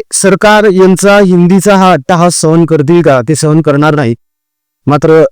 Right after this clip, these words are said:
महाराष्ट्रातलं सरकार हे करतंय. अहो, महाराष्ट्रामध्ये पूर्वीपासून हिंदी बोलली जात आहे. आता फक्त गोष्ट एवढीच घडलेली आहे की देवेंद्र फडणवीस यांचं म्हणणं असं आहे की पहिलीपासूनच सुरुवात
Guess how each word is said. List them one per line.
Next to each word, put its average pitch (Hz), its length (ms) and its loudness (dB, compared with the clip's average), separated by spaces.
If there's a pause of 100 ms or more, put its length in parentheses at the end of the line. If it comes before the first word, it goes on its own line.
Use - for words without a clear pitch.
महाराष्ट्रातलं 160 640 0
सरकार 143 360 -2
हे 135 120 -2
करतंय. 127 280 -2
अहो, 131 400 0
महाराष्ट्रामध्ये 160 640 -2
पूर्वीपासून 160 560 0
हिंदी 156 280 2
बोलली 165 320 2
जात 220 260 2
आहे. 135 220 -2 (1200)
आता 135 340 -2 (100)
फक्त 214 280 -2 (720)
गोष्ट 185 360 0
एवढीच 233 460 2
घडलेली 196 360 2
आहे 196 180 2
की 247 180 0
देवेंद्र 202 480 2
फडणवीस 214 400 2
यांचं 185 240 0
म्हणणं 165 300 0
असं 151 180 -2
आहे 127 280 0
की 202 320 -2 (140)
पहिलीपासूनच 185 920 0 (180)
सुरुवात 196 340 0